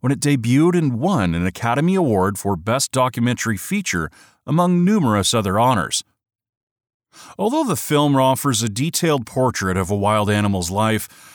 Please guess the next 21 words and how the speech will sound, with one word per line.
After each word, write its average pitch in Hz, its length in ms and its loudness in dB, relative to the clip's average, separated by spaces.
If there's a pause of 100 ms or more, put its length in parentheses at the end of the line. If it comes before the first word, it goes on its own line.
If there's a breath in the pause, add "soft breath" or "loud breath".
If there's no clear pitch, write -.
(180 loud breath)
its 156 160 -4
true 269 220 -2
subject 123 580 -2
is 113 220 -2
not 156 180 0
so 117 140 0
much 101 260 -2
the 104 120 -2
octopus 104 480 -2
herself 165 520 -2 (300 loud breath)
as 170 140 -2
her 190 60 0
relationship 127 760 0
with 82 100 -10
Foster. 147 560 -2 (800 loud breath)
When 139 160 2
Foster 135 340 0
began 110 320 0
following 147 540 0
the 90 100 0
octopus, 85 500 -4